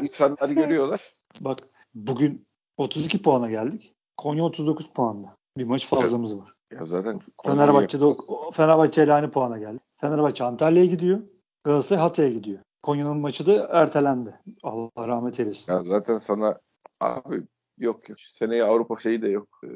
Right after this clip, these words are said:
Speaker 2: Ya bak,
Speaker 1: demiş.
Speaker 2: bu seneki ikincilik şampiyonluk kadar değerli abi. İkisi de ön eleme oynayacak. İkisi
Speaker 1: Tabii.
Speaker 2: de ön eleme oynayacak abi.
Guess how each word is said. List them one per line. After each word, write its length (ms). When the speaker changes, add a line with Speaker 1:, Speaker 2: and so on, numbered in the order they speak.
Speaker 2:
Ya 100
bak, 60
Speaker 1:
demiş. 200
Speaker 2:
bu 100
seneki 400
ikincilik 600
şampiyonluk 560
kadar 240
değerli 340
abi. 380
İkisi 300
de 40
ön 80
eleme 240
oynayacak. 340
İkisi 220
Speaker 1:
Tabii. 100
Speaker 2:
de 40
ön 60
eleme 240
oynayacak 340
abi. 280